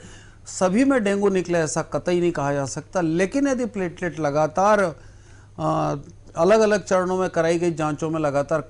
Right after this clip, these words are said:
कम होते चले जाएं तो उस पर ध्यान देना चाहिए। लोगों में बहुत भय है platelet को लेकर, चालीस पचास हज़ार तक भी platelet है तो मैं समझता हूँ कि जब तक लाल चकत्ते और कहीं से खून का रिसाव ना हो तब तक चिंता की बात नहीं होती।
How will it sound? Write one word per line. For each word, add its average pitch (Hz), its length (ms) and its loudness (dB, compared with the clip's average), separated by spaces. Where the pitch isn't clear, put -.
कम 214 140 6
होते 196 320 0
चले 147 260 -4
जाएं 127 200 -6
तो 131 120 -12
उस - 80 -12
पर 135 100 -8
ध्यान 123 260 -6
देना 131 200 -6
चाहिए। 139 380 -8
लोगों 214 460 6
में 220 280 0
बहुत 170 320 0
भय 160 360 0
है 190 160 2
platelet 185 480 -6
को 196 100 -6
लेकर, 190 360 -6
चालीस 185 300 0
पचास 185 400 -2
हज़ार 190 180 2
तक 190 140 -6
भी 190 140 -2
platelet 170 500 -4
है 175 80 -4
तो 170 80 -8
मैं 165 120 -2
समझता 160 400 -6
हूँ 175 140 -4
कि 175 80 -2
जब 165 280 0
तक 170 300 0
लाल 165 340 4
चकत्ते 190 440 -2
और 185 120 0
कहीं 170 220 0
से 175 140 -4
खून 208 300 -4
का 202 140 -2
रिसाव 160 340 -2
ना 156 100 -2
हो 151 100 -2
तब 139 220 -10
तक 143 140 -6
चिंता 135 280 -6
की 131 100 -6
बात 120 280 -8
नहीं 123 120 -6
होती। 170 340 -8